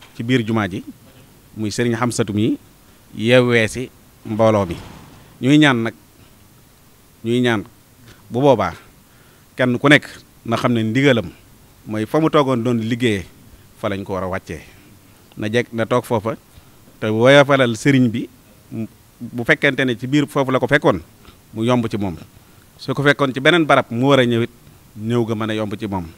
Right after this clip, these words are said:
ndax diggante tisbaar ak takkusaan dafa gàtt lool,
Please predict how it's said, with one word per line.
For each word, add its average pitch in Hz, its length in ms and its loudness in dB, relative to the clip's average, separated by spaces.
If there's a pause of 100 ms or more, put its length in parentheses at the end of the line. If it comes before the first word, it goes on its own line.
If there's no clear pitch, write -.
(520)
ndax 107 160 -4
diggante 139 320 2
tisbaar 131 440 2
ak 131 160 -6
takkusaan 131 400 0 (580)
dafa 107 260 -8
gàtt - 360 -4 (220)
lool, 110 460 0